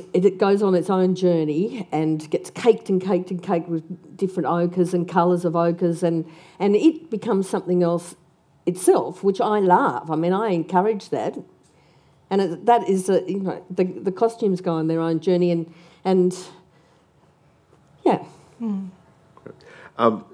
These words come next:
Speaker 3: Julie, can I ask you about, uh, designing for opera? In particular, um, there was a beautiful, uh, Weimar era La Boheme which you designed. Every costume in that, from the principals to, to chorus, was a work of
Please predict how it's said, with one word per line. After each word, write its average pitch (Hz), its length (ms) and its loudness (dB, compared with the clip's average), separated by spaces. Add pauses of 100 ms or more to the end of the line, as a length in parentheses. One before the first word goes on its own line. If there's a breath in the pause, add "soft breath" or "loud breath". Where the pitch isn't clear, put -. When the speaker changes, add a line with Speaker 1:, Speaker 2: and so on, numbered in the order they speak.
(160)
Speaker 3:
Julie, 160 280 0
can 123 140 -4
I 147 140 0
ask 160 300 -2
you 127 240 -4
about, 87 560 -8 (160)
uh, 73 320 -10 (100)
designing 78 540 -6
for - 260 -10
opera? 80 480 -4
In 90 100 -8
particular, 87 640 -2 (520 loud breath)
um, 69 720 -6 (500 loud breath)
there 92 100 -12
was 90 120 -4
a 87 40 -6
beautiful, 107 680 0 (200)
uh, 65 160 -12
Weimar 87 680 -2
era 76 460 -4
La 80 140 -4
Boheme 76 520 -6 (160)
which - 180 -16
you 80 80 -8
designed. 73 540 -12 (120)
Every 104 520 2 (300 loud breath)
costume 110 540 -2
in 69 100 -10
that, - 200 -14
from 90 140 -8
the 85 60 -8
principals 82 600 -6
to, 76 400 -8 (220 loud breath)
to - 80 -16
chorus, - 680 -2 (360 loud breath)
was 98 220 -4
a 98 60 0
work 104 400 2
of 71 240 -6